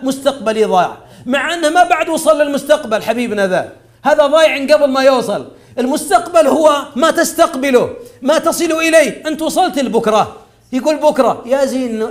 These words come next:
أمي إذا قالت: "باتر"، في حلال، وأمك تقوله، وأبوي يقوله،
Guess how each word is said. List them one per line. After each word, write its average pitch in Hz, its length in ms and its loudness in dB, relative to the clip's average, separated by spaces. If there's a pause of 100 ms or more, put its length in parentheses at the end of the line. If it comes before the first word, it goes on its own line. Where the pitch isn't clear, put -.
أمي 214 380 -4
إذا 196 280 0
قالت: 185 240 -2
"باتر"، 190 520 -4 (160)
في 226 160 -14
حلال، 151 480 -10 (680)
وأمك 247 420 -2
تقوله، 202 560 -2 (260)
وأبوي 262 380 -2
يقوله، 254 640 0